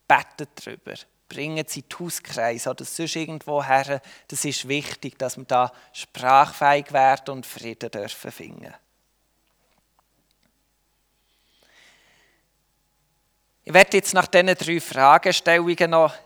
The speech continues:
zwei Beispiele aus der Bibel bringen von Gottes Barmherzigkeit. Es ist eben nicht der Samariter, das erzählt von einem Menschen, der natürlich auch Göttliches festgehalten wird, aber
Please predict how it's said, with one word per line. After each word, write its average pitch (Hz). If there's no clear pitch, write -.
zwei 170
Beispiele 160
aus 143
der -
Bibel 139
bringen 113
von -
Gottes -
Barmherzigkeit. -
Es -
ist 143
eben 147
nicht 202
der 214
Samariter, 202
das -
erzählt 143
von 131
einem 127
Menschen, 175
der 135
natürlich 135
auch 127
Göttliches -
festgehalten 151
wird, 156
aber 139